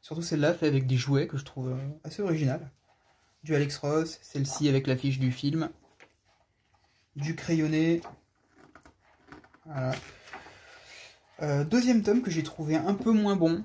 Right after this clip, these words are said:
que le premier. Le premier m'avait vraiment emballé, le deuxième beaucoup moins.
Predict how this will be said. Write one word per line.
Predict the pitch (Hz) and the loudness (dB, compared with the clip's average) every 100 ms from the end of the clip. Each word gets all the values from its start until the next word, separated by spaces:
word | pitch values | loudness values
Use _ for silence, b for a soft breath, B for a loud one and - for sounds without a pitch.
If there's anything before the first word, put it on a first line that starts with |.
| - _ | -12 _
que | - | -2
le | 165 | -2
premier. | - 165 160 156 165 | 2 2 4 2 -2
Le | - | -10
premier | 143 147 | -6 0
m'avait | 165 135 131 | 2 4 2
vraiment | 131 156 180 185 | 2 0 2 2
emballé, | 165 151 156 - _ _ | 4 4 2 -2 _ _
le | 143 | -2
deuxième | 143 147 143 | 2 2 4
beaucoup | 170 - | 2 2
moins. | 180 143 - | -2 -2 -4